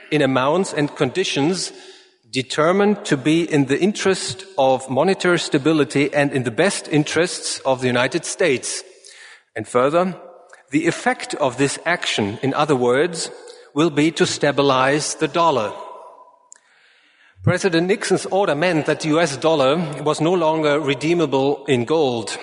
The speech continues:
The measure, of course, was not temporarily, it's still in place, and it did not stabilize the U S dollar. Uh, since August nineteen seventy-one until July this year, the greenback lost around about eighty-two percent of its purchasing power,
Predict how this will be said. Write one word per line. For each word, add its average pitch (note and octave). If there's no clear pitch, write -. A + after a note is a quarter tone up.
The -
measure, D3
of -
course, -
was C#3
not D#3+
temporarily, B2+
it's C#3
still A#2+
in A#2
place, C#3
and B3
it G3
did D#3+
not D#3+
stabilize A#2+
the B2
U -
S C3
dollar. A#2+
Uh, B2+
since E3
August D3
nineteen D3
seventy-one C#3
until D3+
July C3+
this C3
year, B2
the C3+
greenback C#3
lost C3+
around C3+
about A#2+
eighty-two D3+
percent C#3
of -
its C#3
purchasing C#3+
power, C3